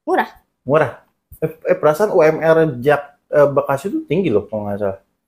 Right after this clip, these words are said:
Speaker 2: Paling tinggi. Iya nggak sih? Maksudnya kayak banyak-banyak pabrik gitu kan,
Speaker 1: Iya.
Speaker 2: banyak transformer
Speaker 1: Iya.
Speaker 2: gitu, berubah-ubah.
Speaker 1: Transformer.
Speaker 2: <laughs>
Speaker 1: Iya.
Speaker 2: Pada berantem di jalan. <laughs> Jadi, jadi kayak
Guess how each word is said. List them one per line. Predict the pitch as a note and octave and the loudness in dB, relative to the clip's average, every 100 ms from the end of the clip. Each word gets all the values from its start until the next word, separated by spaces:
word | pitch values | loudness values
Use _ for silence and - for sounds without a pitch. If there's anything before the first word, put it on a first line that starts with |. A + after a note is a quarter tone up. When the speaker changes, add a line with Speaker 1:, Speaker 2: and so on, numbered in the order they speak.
| _ _ | _ _
Speaker 2:
Paling | B2 C3 | 0 0
tinggi. | B2+ E3 A2+ - - _ _ | -2 -6 -6 -12 -20 _ _
Iya | - G#2+ | -4 -2
nggak | A2+ A2 | -2 -4
sih? | D3+ | -6
Maksudnya | D3 A2 C3+ | -10 -10 -6
kayak | C3 G#2+ - - _ _ _ | 0 0 0 -10 _ _ _
banyak-banyak | A2+ A#2+ A#2 A#2 A#2 | 0 2 2 0 2
pabrik | A#2+ A#2 A#2+ B2 A#2+ | 0 2 4 4 4
gitu | A#2 A2+ | 0 0
kan, | A#2 | 0
Speaker 1:
Iya. | B2+ A2+ | 2 0
Speaker 2:
banyak | A2+ | -2
transformer | - A2 A2 A2+ A2 A2 A2 A2 A2+ | -2 -2 -2 -2 -2 0 0 2 2
Speaker 1:
Iya. | A2 A2 | 2 0
Speaker 2:
gitu, | G#2+ | -4
berubah-ubah. | A2 G#2+ A2 G#2+ A#2 B2 - - A#4+ - | -4 -4 -4 -6 -8 -8 -8 -8 -10 -4
Speaker 1:
Transformer. | A#3 C4 E4 B3+ C#4+ C#4+ | 0 2 2 2 2 0
Speaker 2:
<laughs> | C4 - - D#4 D#4+ C4 | 0 -6 -18 -12 -8 -2
Speaker 1:
Iya. | - - - - | 0 0 -4 -8
Speaker 2:
Pada | - C3+ | 0 2
berantem | C3 C3 C#3 D3+ | 4 4 4 2
di | D3+ D#3+ | 2 2
jalan. | C3+ D3+ D3 F3+ | 4 4 4 2
<laughs> | E3+ - - _ _ _ _ G4+ G4 F4 | -2 -6 -10 _ _ _ _ 0 2 4
Jadi, | A3 E3 A#3+ - - | 2 0 -2 -4 -14
jadi | - G#3+ | -2 0
kayak | A3 G3+ | 4 6